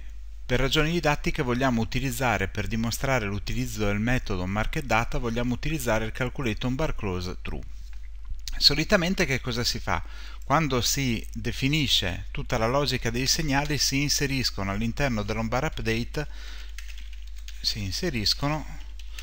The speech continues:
tutti i segnali anche di uscita. Bene, noi non lo vogliamo fare perché sappiamo che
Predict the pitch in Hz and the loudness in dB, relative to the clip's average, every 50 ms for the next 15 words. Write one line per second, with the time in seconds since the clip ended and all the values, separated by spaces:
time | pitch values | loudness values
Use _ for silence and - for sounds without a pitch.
0 | - - - - - - - 131 120 - - - - 131 127 - - - - - | -8 -10 -8 -8 -8 -6 -6 -4 -6 -6 -4 -2 0 0 0 -2 -4 -8 -6 -4
1 | 120 120 - - - - - - - - - 156 156 151 135 117 104 101 95 95 | -4 -2 -4 -4 -8 -8 -8 -6 -4 -4 -2 -2 -2 -2 -2 0 0 0 -2 -2
2 | 98 101 135 160 - - 147 160 - - - - - 127 113 107 104 104 - - | -2 -2 -4 -6 -6 -6 -8 -8 -8 -8 -8 -6 -4 -4 -2 -2 -2 -2 -2 -2
3 | 117 110 101 - - - - - - - 90 95 - - - - - 104 101 95 | -4 -4 -4 -6 -8 -8 -8 -8 -6 -4 -4 -4 -4 -4 -6 -6 -6 -4 -2 0
4 | - - 95 92 87 - - 101 98 - - - - - - - - - - - | 0 0 0 -2 -4 -2 -2 -2 -2 -2 -4 -6 -6 -6 -6 -8 -8 -8 -10 -8
5 | - - - - - - - - - - - - - - - - - - - - | -8 -8 -8 -8 -8 -8 -8 -10 -8 -8 -8 -8 -8 -4 0 0 2 0 0 -4
6 | - - - - - - - 127 127 123 123 123 127 127 131 - - - - - | -8 -10 -10 -10 -8 -4 2 4 6 6 6 6 4 2 0 -4 -8 -10 -10 -10
7 | - - - - - 131 170 196 185 160 135 120 123 120 123 123 123 120 - - | -10 -10 -6 0 2 4 4 4 4 4 4 4 4 4 4 4 4 2 2 4
8 | 175 156 127 110 110 - - 127 - - 107 - 143 135 - 151 143 123 101 98 | 6 6 6 6 4 2 0 -2 0 0 0 0 0 0 2 4 4 4 4 2
9 | 101 - - - 123 113 90 - | 0 0 2 2 2 2 2 0